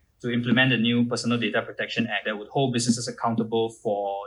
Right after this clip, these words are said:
data that they collect on Thai subjects. And because of the disruption caused by the pandemic, the government decided to defer the implementation date by one year.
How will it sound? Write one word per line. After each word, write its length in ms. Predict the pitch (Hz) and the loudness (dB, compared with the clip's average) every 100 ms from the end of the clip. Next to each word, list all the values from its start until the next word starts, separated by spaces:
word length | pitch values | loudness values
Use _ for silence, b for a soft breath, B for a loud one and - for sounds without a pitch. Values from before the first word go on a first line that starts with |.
| 104 | -6
data 260 | 113 120 117 | -2 0 0
that 100 | 107 | -2
they 80 | 107 | -8
collect 320 | - 113 113 | -2 0 0
on 160 | 107 - | -4 0
Thai 160 | 123 | 0
subjects. 500 | 117 107 - - - 123 | 0 -4 -10 -14 -12 -2
And 260 | 123 120 | 2 2
because 460 | 120 - 170 160 127 | 2 0 2 4 2
of 200 | 113 - | -2 -2
the 160 | 113 107 | -2 -2
disruption 840 | 113 107 117 113 - 131 120 120 120 | -2 0 0 0 0 2 2 0 -2
caused 240 | - 131 127 | 2 2 4
by 80 | 110 | 0
the 100 | 104 | 0
pandemic, 460 | 113 107 113 120 | 2 2 2 0
the 60 | 113 | 0
government 340 | 117 117 127 | 0 0 0
decided 380 | 113 113 110 117 | 0 2 2 -2
to 180 | - 110 | -6 -8
defer 480 | - 127 123 123 123 | -2 2 4 2 -2
the 120 | 113 | -2
implementation 640 | 120 120 120 117 120 127 120 | -2 0 2 2 0 -2 0
date 180 | 117 117 | -2 0
by 140 | 104 | -2
one 280 | 104 120 123 | 2 0 2
year. 380 | 110 101 120 | 0 0 -4